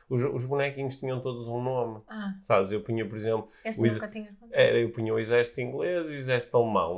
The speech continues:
Speaker 1: mas eu pegava em livros e tentava descobrir, ok, o que, o que é que são nomes comuns na Alemanha? Que era,
Speaker 2: Uhum.
Speaker 1: pá, este é o Hans, este é o <laughs> Dietrich, ou whatever.
Speaker 2: <laughs>
Speaker 1: Não é? E, e tava, e tava, e dava-lhes nomes e, e,
Speaker 2: E
Speaker 1: e
Speaker 2: tinha que ser assim tudo muito verídico, o mais verídico possível,
Speaker 1: Sim,
Speaker 2: assim.
Speaker 1: claro,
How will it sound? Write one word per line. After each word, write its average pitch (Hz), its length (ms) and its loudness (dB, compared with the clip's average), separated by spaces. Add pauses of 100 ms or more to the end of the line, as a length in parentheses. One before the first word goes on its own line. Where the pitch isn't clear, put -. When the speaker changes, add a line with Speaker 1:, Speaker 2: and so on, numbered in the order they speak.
Speaker 1:
mas 101 140 -4
eu 127 340 -4
pegava 139 400 2
em 139 100 2
livros 143 300 -6
e 143 80 -10
tentava 139 380 -2
descobrir, 131 240 -4
ok, 127 260 -2
o - 40 -14
que, - 100 -20
o - 100 -20
que 127 60 -8
é 127 80 -2
que - 80 -14
são 131 180 0
nomes 131 240 -2
comuns 120 380 0
na 113 100 2
Alemanha? 98 580 0
Que 196 80 -4
era, 98 120 2
Speaker 2:
Uhum. - 40 -4
Speaker 1:
pá, 98 220 -2
este 95 220 -2
é - 20 4
o 135 180 -2
Hans, 113 440 -2
este - 260 -12
é - 60 0 (260)
o 120 60 -8
<laughs> - 20 -16
Dietrich, 110 640 -10
ou 98 80 0 (180)
whatever. 107 480 2 (160)
Speaker 2:
<laughs> - 180 -10
Speaker 1:
Não - 120 -2
é? - 80 -6 (240)
E, 117 260 2 (160)
e 113 140 -8
tava, 127 600 4
e 123 60 -6
tava, 127 380 2 (380)
e 117 180 -4
dava-lhes 110 400 2
nomes 135 480 0
e, 92 240 -12
e, 98 200 -10
Speaker 2:
E 214 120 -4
Speaker 1:
e 107 60 -2
Speaker 2:
tinha 240 240 -4
que - 80 -12
ser 247 160 -4
assim 240 260 -8
tudo 226 220 -12
muito 220 340 -10
verídico, 214 460 -4
o 202 100 -2
mais 208 220 -6
verídico 202 720 -10
possível, 165 680 -4
Speaker 1:
Sim, 160 260 -2
Speaker 2:
assim. 196 80 0
Speaker 1:
claro, 80 360 -2